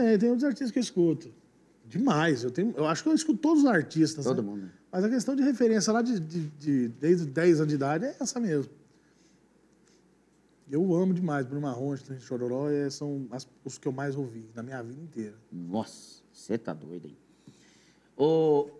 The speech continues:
Speaker 2: ô, Pandinha, deixa eu te perguntar um negócio. A hora que voltar esse negócio da pandemia, qual, você tem um lugar assim que fala assim, não, eu quero fazer um show em tal lugar, pra começar
Speaker 1: É.
Speaker 2: mesmo?
Speaker 1: O, o,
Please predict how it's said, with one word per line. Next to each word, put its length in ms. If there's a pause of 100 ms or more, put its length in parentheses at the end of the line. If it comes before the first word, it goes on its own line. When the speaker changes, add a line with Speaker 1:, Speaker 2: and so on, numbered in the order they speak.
Speaker 2:
ô, 140
Pandinha, 520 (180)
deixa 320
eu 40
te 80
perguntar 380
um 40
negócio. 440
A 40
hora 140
que 180
voltar 480
esse 140
negócio 240
da 80
pandemia, 420
qual, 460
você 180
tem 160
um 140
lugar 240
assim 220
que 20
fala 160
assim, 160
não, 220
eu 80
quero 200
fazer 260
um 100
show 280
em 80
tal 260
lugar, 300 (200)
pra 120
começar 800
Speaker 1:
É. 40
Speaker 2:
mesmo? 340 (800)
Speaker 1:
O, 80
o, 20